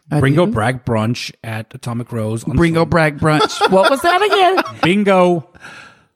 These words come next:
Speaker 2: drag brunch
Speaker 1: Oh, there you
Speaker 2: at
Speaker 1: go.
Speaker 2: Atomic Rose.
Speaker 1: Yes.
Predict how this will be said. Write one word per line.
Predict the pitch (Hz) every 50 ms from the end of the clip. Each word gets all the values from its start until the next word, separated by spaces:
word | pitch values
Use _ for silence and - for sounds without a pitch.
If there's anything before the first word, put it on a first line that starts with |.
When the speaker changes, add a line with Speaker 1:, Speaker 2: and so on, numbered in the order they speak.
| _ _ _ _ _ _ _ _ -
Speaker 2:
drag | - 131 143 139 139 143 139 127 -
brunch | - 120
Speaker 1:
Oh, | - 233 277 302 - 392 392 392 381 370 359 381 330 302 277 254
there | 214 269 311 349
you | 339 302 262
Speaker 2:
at | - 180
Speaker 1:
go. | 185 175 170
Speaker 2:
Atomic | 160 160 151 135 156 - -
Rose. | 147 135 123 117 113 110 110 123 151
Speaker 1:
Yes. | 151 139 127 120 113 120 156 202 254 - - -